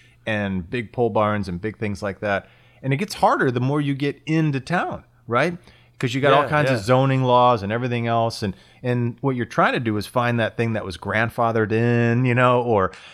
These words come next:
Speaker 1: you know, somehow it's, it's there and it's got the space. Or in, in the case of my latest house, uh, I shopped for a house that I could build onto. So I took my,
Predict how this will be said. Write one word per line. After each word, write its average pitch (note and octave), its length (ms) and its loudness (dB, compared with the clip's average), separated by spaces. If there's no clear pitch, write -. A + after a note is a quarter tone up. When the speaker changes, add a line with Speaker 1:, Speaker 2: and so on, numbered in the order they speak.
Speaker 1:
you C3 100 -8
know, B2+ 140 -2
somehow D#3 640 0
it's, C3 260 -2
it's C3 240 -6
there C#3+ 520 2
and B2 120 0
it's A2+ 140 -8
got C#3+ 200 -6
the C#3 60 -8
space. C#3+ 520 -4
Or B2 200 2
in, A2 280 -4
in A#2 80 -2
the A2+ 80 -4
case C#3 240 -2
of G#2 100 -8
my G2+ 160 -4
latest C#3+ 460 -2
house, F2+ 360 -4
uh, G#2+ 460 0
I C3+ 180 0
shopped C3+ 380 0
for B2+ 160 -2
a - 20 -2
house A#2+ 320 2
that A#2 160 -2
I G2+ 80 0
could F#2 280 -10
build B2 260 2
onto. A#2 680 -2
So B2 200 0
I A2 80 4
took C3 280 -4
my, G#2 400 0